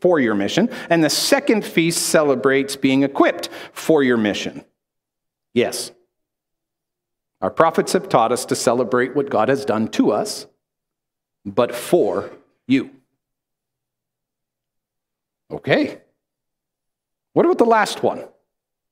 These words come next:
The one that we just celebrated this whole week. I mean, it was an unbelievable seven-day party. I've never seen so much food, joy, and praise and dancing,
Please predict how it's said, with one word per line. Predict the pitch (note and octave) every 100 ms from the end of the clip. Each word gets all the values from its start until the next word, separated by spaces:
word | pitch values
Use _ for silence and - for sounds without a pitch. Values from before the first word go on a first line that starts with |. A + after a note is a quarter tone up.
| -
The | C3
one | F3+ B3 A3+
that | G3
we | F3+ E3
just | G3+ G3+ -
celebrated | F#3 F#3 F3 E3+ D#3
this | E3+
whole | E3+ E3+
week. | D3 C3+ -
I |
mean, | B2 D3
it |
was | D3
an | D3+
unbelievable | F#3 A3 E3 D#3+ G3+ C3+ G#2
seven-day | G#2+ C#3 B2+ B2 A#2 A2+
party. | - G#2+ - F3 - - -
I've | - C#3+
never | F#3+ G3
seen | - F3+
so | E3+ G3
much | F3 E3
food, | - E3+ E3+ B2+
joy, | D#3+ D#3+
and | C3 B2
praise | E3+ D#3+ C3
and | A2
dancing, | C#3+ F#3+ - A2